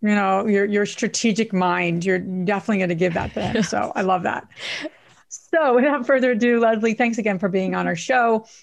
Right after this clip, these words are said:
And we always like to ask the women on our show, what, what inspired you? What propelled you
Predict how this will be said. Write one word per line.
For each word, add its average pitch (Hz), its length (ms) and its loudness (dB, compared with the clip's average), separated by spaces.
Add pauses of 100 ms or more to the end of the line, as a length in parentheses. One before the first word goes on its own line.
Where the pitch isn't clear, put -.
(100)
And 214 100 0
we 220 80 4
always 240 160 4
like 226 140 2
to 226 80 2
ask 202 220 -2
the 208 60 -6
women 190 280 -2
on 269 140 0
our 233 120 0
show, 185 480 0
what, 233 400 0 (380)
what 233 140 0
inspired 175 520 -2
you? 160 100 0
What 185 160 -2
propelled 175 480 -2
you - 280 -8